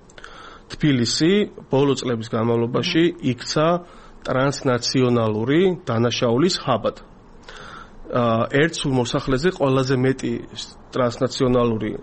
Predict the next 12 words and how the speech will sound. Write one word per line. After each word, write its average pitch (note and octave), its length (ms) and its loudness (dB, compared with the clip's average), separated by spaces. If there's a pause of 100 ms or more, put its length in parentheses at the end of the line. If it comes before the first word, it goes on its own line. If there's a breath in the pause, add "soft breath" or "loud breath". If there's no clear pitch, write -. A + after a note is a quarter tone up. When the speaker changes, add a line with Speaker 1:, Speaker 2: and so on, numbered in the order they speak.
Speaker 1:
დანაშაული, B2 600 0
სავარაუდოდ, B2 720 0
მოდის B2+ 260 -4
საქართველოში. G#2 640 -6 (460 loud breath)
Speaker 2:
რა G3+ 200 2
უწყობს A3+ 300 0
Speaker 1:
ეს E3 180 2
არის C#3+ 280 2
Speaker 2:
ამას - 60 -8
ხელს? - 300 -8
Speaker 1:
ეგ-, C3+ 280 -2 (160)
კორუმპირებული, E3 840 2